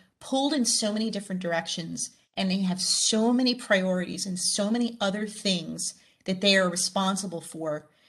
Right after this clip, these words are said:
that even if they better understood what it is that we are saying we need as new leaders, they would not have the bandwidth to accommodate us." And I thought that was fascinating. Um, a-, and, and so, you know, we, we've got these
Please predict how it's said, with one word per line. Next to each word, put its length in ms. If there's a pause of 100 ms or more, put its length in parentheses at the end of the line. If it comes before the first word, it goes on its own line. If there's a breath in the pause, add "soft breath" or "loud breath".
(140 soft breath)
that 200
even 240
if 120
they 120
better 400
understood 880 (420)
what 280
it 120
is 180
that 200
we 180
are 80
saying 400
we 160
need 360
as 280
new 160
leaders, 600 (200 soft breath)
they 120
would 240
not 180
have 220
the 80
bandwidth 640
to 140
accommodate 540
us." 300 (460 soft breath)
And 80
I 80
thought 300
that 140
was 180
fascinating. 720 (400 soft breath)
Um, 520
a-, 240
and, 320
and 160
so, 280
you 120
know, 120
we, 320
we've 220
got 240
these 120